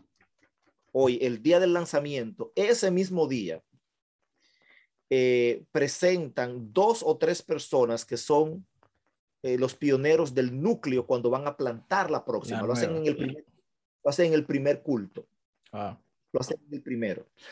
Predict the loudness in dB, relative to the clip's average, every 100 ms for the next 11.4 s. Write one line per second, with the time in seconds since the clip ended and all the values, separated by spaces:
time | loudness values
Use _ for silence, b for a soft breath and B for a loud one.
0 | B 2 2 4 4 4 0 2 0 0
1 | -4 -4 -6 -2 0 2 2 2 2 0
2 | -8 -8 0 0 0 -6 0 0 0 -6
3 | -10 -6 -2 0 2 0 0 0 0 0
4 | 0 -2 -2 -2 -2 -2 -6 -4 -4 -4
5 | -2 0 0 -2 -2 -2 -4 -8 _ _
6 | _ _ _ _ _ _ _ _ _ -16
7 | -12 -10 -8 -8 -8 -2 0 0 -2 -4
8 | -6 -2 0 0 0 0 0 0 -4 -4
9 | -2 -2 0 0 2 0 0 -4 4 6
10 | 6 2 -4 -4 -6 -4 -6 0 4 4
11 | 4 -2 -2 -2